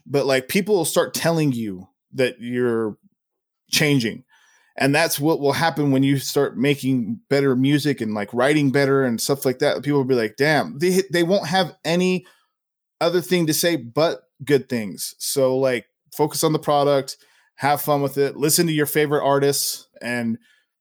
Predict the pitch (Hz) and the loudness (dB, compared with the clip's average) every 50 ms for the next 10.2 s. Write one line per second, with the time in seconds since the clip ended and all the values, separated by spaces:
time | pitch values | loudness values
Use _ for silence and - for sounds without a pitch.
0 | _ - - 147 156 147 - 156 151 156 151 147 143 147 147 139 156 160 156 156 | _ -4 0 0 2 2 2 2 2 2 2 2 2 2 2 2 0 0 -2 -2
1 | - - - - - - 113 113 113 117 113 113 113 110 107 117 117 117 113 110 | -6 -12 -14 -14 -10 -6 -4 -4 -2 -2 -2 -2 -4 -4 -4 -2 0 0 0 0
2 | 110 107 107 104 - - 185 165 147 131 117 180 196 190 165 139 - - - 156 | 0 -2 -4 -4 -2 0 0 0 0 -2 0 0 2 2 2 2 0 0 -2 -2
3 | 156 - 170 160 147 175 165 170 147 - 170 156 127 120 113 - 156 160 156 - | 0 2 0 2 2 2 2 2 2 2 2 2 2 0 0 0 0 0 0 -4
4 | - - 139 127 120 117 156 160 143 120 101 87 - - - - 143 143 147 147 | -6 -10 -14 -14 -6 -2 0 0 2 0 -2 -4 -8 -8 -4 0 2 2 2 0
5 | 139 - _ _ _ _ _ _ _ _ _ _ _ _ _ _ - - - - | -2 -6 _ _ _ _ _ _ _ _ _ _ _ _ _ _ -12 -10 -4 0
6 | 147 147 143 135 - - 120 117 127 120 120 117 113 98 - - _ _ _ _ | 2 2 2 0 0 -2 -2 0 0 0 2 0 0 -2 -4 -8 _ _ _ _
7 | _ _ _ _ _ _ _ 117 127 127 131 131 131 131 147 165 165 - - 113 | _ _ _ _ _ _ _ -8 -4 -2 0 0 0 2 2 0 0 0 -2 -4
8 | 95 76 65 - - _ - 131 127 120 135 123 85 117 127 139 143 - - 143 | -4 -4 -6 -10 -10 _ 0 0 0 2 0 0 0 2 2 2 2 0 0 0
9 | 143 139 127 131 127 127 123 113 - - - - - 113 - - - - - 131 | 0 0 2 2 0 0 0 -2 -4 -6 -6 -4 -4 -2 -2 -4 -6 -4 -2 -2
10 | 120 104 90 78 | -2 -2 -2 -6